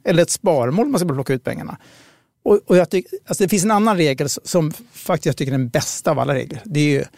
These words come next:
månadsspara. För då tvingar man sig själv. Man köper ibland när det är dyrt, det vill säga högt, eh, börsen står högt. Och man köper ibland,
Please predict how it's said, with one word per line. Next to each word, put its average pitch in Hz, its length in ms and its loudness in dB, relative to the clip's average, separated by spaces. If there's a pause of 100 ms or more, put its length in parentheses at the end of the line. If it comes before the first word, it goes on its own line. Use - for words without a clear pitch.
(760)
månadsspara. 147 1000 4 (280)
För 170 60 0
då 151 100 4
tvingar 160 540 4
man 156 140 4
sig 160 120 0
själv. 135 340 0
Man 160 160 2
köper 196 840 2
ibland 139 520 0
när 147 100 -2
det 139 80 -2
är 135 60 2
dyrt, 208 560 -2
det - 60 -2
vill 143 80 0
säga 139 120 2
högt, 147 300 0
eh, 175 260 2 (240)
börsen 160 240 2
står 160 120 0
högt. - 200 -2
Och - 280 -10
man 170 80 4
köper 147 320 0
ibland, 135 480 0